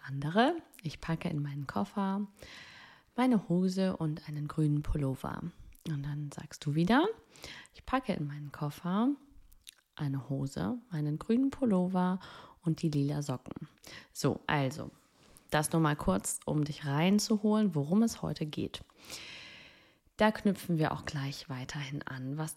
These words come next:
wir denn uns in unseren Koffer oder jeder von uns in seinen ganz persönlichen Koffer natürlich packen,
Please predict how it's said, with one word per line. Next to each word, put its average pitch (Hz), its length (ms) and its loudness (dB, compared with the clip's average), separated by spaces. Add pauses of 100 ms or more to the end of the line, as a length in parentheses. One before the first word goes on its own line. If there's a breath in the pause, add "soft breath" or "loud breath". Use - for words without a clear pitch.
wir 185 120 2
denn 185 200 0
uns 180 160 0
in 170 140 0
unseren 165 280 -2
Koffer - 460 -2
oder 143 380 -4
jeder 160 360 4
von 131 240 -4
uns 139 420 0
in 147 220 2
seinen 139 280 -4
ganz 147 260 -6
persönlichen 165 960 2
Koffer 139 380 -4
natürlich 170 520 -2
packen, 147 480 -2